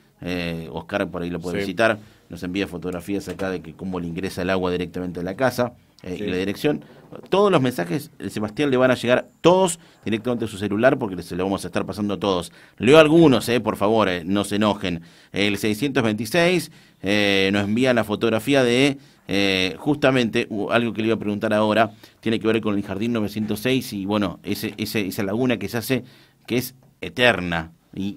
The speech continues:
Speaker 1: pero ahora cada vez más parece, Sebastián.
Speaker 2: No,
Speaker 1: ¿Qué pasa ahí?
Speaker 2: el, el problema ahí fue que nosotros lo habíamos logrado sacar el agua desde servicios públicos, habíamos hecho una zanja, a través de la construcción de la obra que se hizo, eh,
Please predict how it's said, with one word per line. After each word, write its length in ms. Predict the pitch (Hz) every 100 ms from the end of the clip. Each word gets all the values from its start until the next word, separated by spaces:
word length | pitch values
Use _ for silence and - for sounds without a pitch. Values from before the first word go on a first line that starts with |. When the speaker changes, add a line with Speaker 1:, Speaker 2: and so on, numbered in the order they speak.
| -
Speaker 1:
pero 280 | 107 98 98
ahora 320 | 113 143 139
cada 160 | 117 117
vez 160 | 113
más 200 | 127 131
parece, 380 | - 92 82 90
Sebastián. 480 | 87 87 85 90 85 - _
Speaker 2:
No, 120 | 123 120
Speaker 1:
¿Qué 80 |
pasa 260 | 95 107 87
ahí? 160 | 82 78
Speaker 2:
el, 340 | 85 104 107 104
el 220 | 104 107
problema 400 | 95 117 135 160
ahí 100 | 160
fue 200 | 160 151
que 480 | 120 117 107 101 98
nosotros 440 | 82 107 104 131 120
lo 100 | 113
habíamos 460 | 127 120 110 - _
logrado 400 | 95 101 117 131
sacar 240 | 107 110 117
el 120 | 131
agua 320 | 139 143 160 - _ -
desde 220 | 101 101
servicios 380 | 92 104 104 110
públicos, 420 | 139 139 135 107
habíamos 300 | 101 104 101
hecho 140 | 101 104
una 160 | 104
zanja, 400 | 107 131 127 131 135 - - - -
a 120 | 87
través 300 | 101 107 123
de 100 | 113
la 100 | 104
construcción 560 | 98 101 98 92 117 107
de 60 |
la 120 | 101
obra 240 | 113 120 110
que 120 | 107
se 120 | 127
hizo, 380 | 135 135 143 147 - _ - - _ -
eh, 920 | 98 95 95 92 92 90 87 87 87